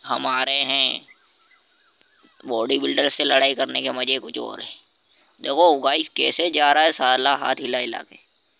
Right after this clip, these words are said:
कोई बात नहीं, मैं इसके हाथ ही तोड़ दूंगा। साले हाथ हिला हिला के जाता है, हा-, हाथ हिला हिला के जाता है, न-, नक चढ़े। हैं। ये हाथ हिला हिला के चलेगा। ले, ये ले, मर।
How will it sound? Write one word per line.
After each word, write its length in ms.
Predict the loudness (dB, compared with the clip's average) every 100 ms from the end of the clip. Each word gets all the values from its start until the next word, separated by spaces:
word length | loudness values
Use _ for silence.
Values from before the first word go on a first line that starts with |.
| _ _ _
कोई 220 | -8 -6
बात 280 | -4 -4 -2
नहीं, 180 | -2 -2
मैं 160 | -2 -2
इसके 200 | -2 -2
हाथ 280 | 0 0 0
ही 60 | -4
तोड़ 240 | -6 -8
दूंगा। 320 | -10 -12 -12
साले 420 | -12 -10 -8 -6
हाथ 260 | -6 -6 -6
हिला 160 | -2 -2
हिला 240 | 0 -2
के 120 | -4 -8
जाता 260 | -10 -14
है, 320 | -18 -16 -16 -18 _ _ _
हा-, 300 | -12 -10 -10 _
हाथ 260 | -10 -6 -4
हिला 180 | -2 0
हिला 220 | 0 -2
के 140 | -8 -12
जाता 260 | -12 -12
है, 320 | -10 -8 -8
न-, 420 | -8 -16 -20 -20 -20
नक 140 | -18
चढ़े। 300 | -16 -14 -14 -16 _ _ _ _
हैं। 140 | -12 -12 -14 _ _ _ _ _ _ _ _
ये 320 | -4 0 2 0
हाथ 400 | -2 -4 -2 -2
हिला 180 | -2 0
हिला 180 | 0 -2
के 120 | -8
चलेगा। 300 | -14 -14 -14 -10
ले, 80 |
ये 220 | -8 -8 -10
ले, 140 | -12 -18 -18
मर। 280 | -16 -16